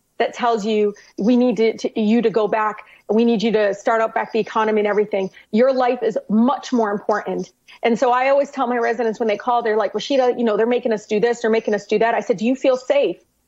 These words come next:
If you don't feel safe, you don't have to go to work."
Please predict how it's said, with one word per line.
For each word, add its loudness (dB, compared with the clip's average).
If -2
you 2
don't 0
feel 2
safe, -2
you 4
don't 0
have -6
to -6
go 0
to 0
work." -4